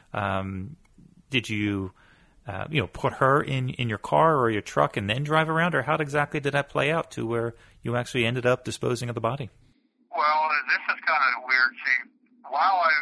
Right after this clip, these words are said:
Speaker 2: while she lay dead on my floor, I get a phone call, and it's Roberta on the other end of the phone here wanting to make up with me. And so I'm sitting there for an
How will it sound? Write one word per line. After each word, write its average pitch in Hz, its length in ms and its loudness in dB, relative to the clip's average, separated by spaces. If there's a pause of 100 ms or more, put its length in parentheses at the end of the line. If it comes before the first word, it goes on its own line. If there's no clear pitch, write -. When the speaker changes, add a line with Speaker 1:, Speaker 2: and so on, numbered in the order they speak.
(140)
Speaker 2:
while 165 260 0
she 185 160 0 (120)
lay 156 220 4
dead 143 200 2
on 135 120 0
my 117 160 0 (140)
floor, 131 300 -4 (840)
I 156 160 0
get 180 160 2
a 120 160 -2
phone 156 240 0
call, 120 400 -2
and 117 180 -2 (140)
it's 123 80 -18
Roberta 127 480 2
on 123 80 -6
the 120 160 4
other 120 160 -6
end 131 400 0
of - 80 -16
the - 160 -20
phone 131 320 0
here 113 160 2
wanting 123 240 -12
to - 80 -20
make 120 240 -4
up 131 160 -4
with 120 160 -8
me. 98 320 -8 (800)
And 131 140 0 (100)
so 139 80 0
I'm 131 240 0
sitting 147 320 2
there 139 220 4 (100)
for 127 80 2
an 113 120 0